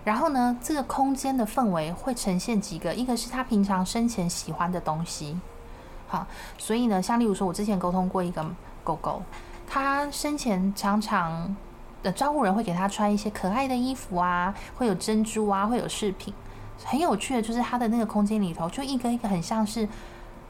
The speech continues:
镶满了这些珍珠的彩色的棉花糖的云朵。那同时之间，有的也会是他会呈现他最喜欢去的那种地方的氛围。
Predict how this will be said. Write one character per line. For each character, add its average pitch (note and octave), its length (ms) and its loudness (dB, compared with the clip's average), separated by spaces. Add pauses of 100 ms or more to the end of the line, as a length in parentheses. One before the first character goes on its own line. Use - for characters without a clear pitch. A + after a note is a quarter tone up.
(320)
镶 - 360 0
满 A#3+ 220 4
了 F3 100 2
这 A3+ 140 0
些 A3 160 2
珍 G#3 320 4
珠 G3 240 2
的 E3+ 280 2
彩 D#3+ 280 -2
色 B3 280 0
的 E3+ 380 0 (760)
棉 G3 180 4
花 A#3 200 2
糖 F3+ 240 0
的 D3+ 80 0
云 E3 280 2
朵。 - 260 0 (1200)
那 D4+ 200 2 (280)
同 A#3+ 160 4
时 A#3+ 140 -2
之 B3 120 0
间， C4 320 0 (340)
有 F3+ 140 4
的 E3+ 100 0
也 D#3+ 140 0
会 A#3+ 200 2
是 A#3+ 160 -2
他 A#3 160 0
会 A3 340 2 (260)
呈 F#3 280 0
现 A3 280 2
他 A3 480 2
最 F4 140 2
喜 - 160 -4
欢 G#3+ 300 4
去 A3 240 0
的 F#3+ 100 0
那 G3+ 140 2
种 F3 260 -2 (240)
地 A#3 140 2
方 F#3 200 2
的 F3 120 0
氛 E3 300 -2
围。 - 200 -6